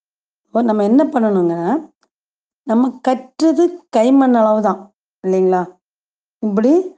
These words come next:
நம்ம கற்றது கைமண் அளவு தான் என்று நினைப்பவர்களுக்கும் சரி, நமது சாதனை மிக மிக சொற்பமே என்று நினைப்பவர்களுக்கும் சரி, இந்த ஆணவம் வர்றதே இல்லைங்க.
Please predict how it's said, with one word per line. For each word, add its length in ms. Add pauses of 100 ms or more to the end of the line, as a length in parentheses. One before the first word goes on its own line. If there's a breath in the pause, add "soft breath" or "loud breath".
(320)
நம்ம 280
கற்றது 380 (140)
கைமண் 400
அளவு 340
தான் 240
என்று 200
நினைப்பவர்களுக்கும் 840
சரி, 380 (840)
நமது 420
சாதனை 600 (840)
மிக 260
மிக 240
சொற்பமே 680 (140)
என்று 240
நினைப்பவர்களுக்கும் 800
சரி, 200 (880)
இந்த 180
ஆணவம் 420
வர்றதே 340
இல்லைங்க. 380